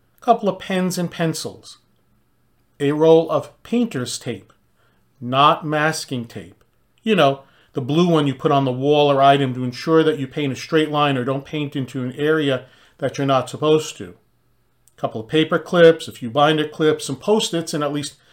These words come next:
two sizes of Post-its. Um,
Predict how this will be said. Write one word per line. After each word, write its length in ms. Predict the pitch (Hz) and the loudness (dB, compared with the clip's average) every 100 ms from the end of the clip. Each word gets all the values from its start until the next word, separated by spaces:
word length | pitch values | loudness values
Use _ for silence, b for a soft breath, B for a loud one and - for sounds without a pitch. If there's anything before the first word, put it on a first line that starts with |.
| b b b | b b b
two 160 | - 175 | -10 -6
sizes 500 | - 165 156 143 127 | 6 8 8 4 -6
of 120 | 127 | -4
Post-its. 640 | 180 196 - 143 143 - _ _ _ _ _ _ _ _ _ _ _ _ _ | 0 0 -2 -4 -4 -8 _ _ _ _ _ _ _ _ _ _ _ _ _
Um, 500 | 165 156 156 165 170 | 2 2 2 -2 -6